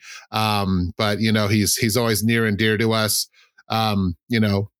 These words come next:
to all the Capital Corridor Pinball League guys, all the coordinators, all the hosts, uh, you know, to, to Press Start and Reno and, uh, and Jim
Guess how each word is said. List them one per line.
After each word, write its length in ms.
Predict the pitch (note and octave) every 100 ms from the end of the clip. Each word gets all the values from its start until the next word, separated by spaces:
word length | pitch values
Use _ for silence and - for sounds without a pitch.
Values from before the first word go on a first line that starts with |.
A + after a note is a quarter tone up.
| _
to 80 | B2+
all 480 | B2+ B2+ C#3 C#3 C3
the 220 | A#2 A2+ A2
Capital 320 | B2+ A2+ A2+
Corridor 340 | C3 B2 A#2
Pinball 380 | G#2+ A#2 A2+ A2+
League 180 | A2+ G#2+
guys, 360 | A#2 A2+ A2+ G#2
all 140 | G#2
the 100 | G#2
coordinators, 680 | G#2 A#2+ G#2+ G#2 G#2+ G2 F#2+
all 120 | G#2
the 100 | G#2
hosts, 640 | G2+ G2+ G2 - - - - _ _ _ _ -
uh, 400 | A2 G2+ F#2+ F2+ -
you 80 | A2+
know, 260 | A2+ A2 A2
to, 520 | - C3+ C3 B2 A#2 -
to 100 | B2+
Press 300 | - D3 C3
Start 380 | - D3 C#3 C3
and 220 | B2 A2+
Reno 400 | A#2 C3 A#2+ A2+ G#2+
and, 240 | G2 A2
uh, 300 | G#2+ G#2 G#2 A2+
and 160 | A2
Jim 420 | G#2+ B2 A#2+ G2+